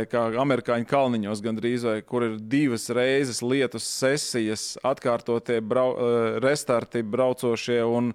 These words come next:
sarkanā karoga laiks un viss pārējais.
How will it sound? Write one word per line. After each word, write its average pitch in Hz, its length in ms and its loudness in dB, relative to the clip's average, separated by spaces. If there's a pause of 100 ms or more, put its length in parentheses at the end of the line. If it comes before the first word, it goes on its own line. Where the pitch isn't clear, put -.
(280)
sarkanā 123 800 0
karoga 123 600 2 (220)
laiks 131 520 2
un 123 120 0
viss 127 140 0
pārējais. 143 640 2